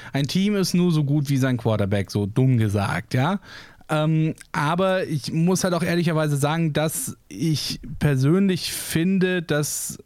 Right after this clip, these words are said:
ein Jimmy Garoppolo dieses Team nicht unbedingt extrem runterziehen muss. So, weil du hast halt eben andere gute Spieler, die dem Team eine deutliche Upside geben können.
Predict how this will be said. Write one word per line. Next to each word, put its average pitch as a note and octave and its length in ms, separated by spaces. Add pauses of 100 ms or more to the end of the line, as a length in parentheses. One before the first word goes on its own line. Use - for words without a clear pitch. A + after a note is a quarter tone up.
(300)
ein C#3 260
Jimmy D3 260
Garoppolo E3 800 (400)
dieses C3 280
Team F3 460
nicht C#3+ 440
unbedingt D#3+ 760
extrem D3 560
runterziehen C3+ 880
muss. G#2+ 420 (120)
So, G#2+ 340
weil D3 340
du D#3+ 160
hast D#3+ 240
halt E3 140
eben C#3+ 260
andere D3+ 380
gute C3+ 280
Spieler, C#3+ 440
die C3+ 160
dem B2 260
Team D#3 360 (460)
eine B2 120
deutliche E3+ 600
Upside A#2+ 560
geben A#2 360
können. B2 480